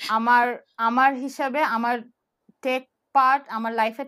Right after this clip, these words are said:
টেক পার্ট আর নন টেক পার্ট দুইটারই একটা আরেকটার উপরে অনেক বেশি ইনফ্লুয়েন্স আছে। So, এগুলা নিয়ে আরো অনেক,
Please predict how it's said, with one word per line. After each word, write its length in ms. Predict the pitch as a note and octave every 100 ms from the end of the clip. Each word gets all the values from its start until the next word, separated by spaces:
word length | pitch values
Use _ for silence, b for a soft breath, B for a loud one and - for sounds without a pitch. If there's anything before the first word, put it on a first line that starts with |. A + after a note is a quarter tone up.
| C4+
টেক 220 | A#3+ -
পার্ট 240 | - A#3+ B3
আর 80 | A#3+
নন 340 | A3+ G#3+ A3+
টেক 200 | A#3 A#3
পার্ট 180 | B3 A3
দুইটারই 380 | A3+ A3+ A#3+ B3
একটা 340 | A3 G#3+ A3+
আরেকটার 340 | G#3+ A3 A3+
উপরে 240 | A3 A3+ A3+
অনেক 360 | A3 A#3 A#3
বেশি 240 | G#3+ A3+ G#3+
ইনফ্লুয়েন্স 480 | F3+ F3 F3 E3+ C#3+
আছে। 200 | - F3 _ _ _ -
So, 80 | G3+ F#3+ F#3 F3+ -
এগুলা 320 | G#3 G#3 B3+
নিয়ে 160 | C#4+ D4+
আরো 260 | D4 C#4 C#4+
অনেক, 480 | C4 A3 A#3+ A#3+